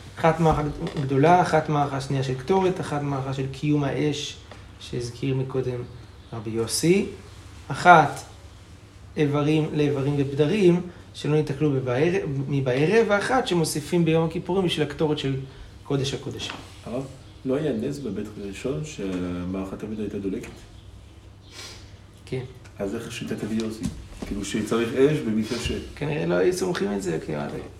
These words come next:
Speaker 1: עושים את האפשרות. נכון, כתוב, "לא,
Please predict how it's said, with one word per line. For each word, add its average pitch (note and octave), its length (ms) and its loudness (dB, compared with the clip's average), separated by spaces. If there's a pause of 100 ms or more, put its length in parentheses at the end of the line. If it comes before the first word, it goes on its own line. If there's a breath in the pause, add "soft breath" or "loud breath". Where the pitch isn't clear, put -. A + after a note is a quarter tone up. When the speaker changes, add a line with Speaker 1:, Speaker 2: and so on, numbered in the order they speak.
(1160)
Speaker 1:
עושים - 300 -4
את C#3+ 120 -4
האפשרות. C#3+ 600 -4 (760 loud breath)
נכון, D3 200 -4
כתוב, C3+ 340 -6
"לא, C3+ 300 -6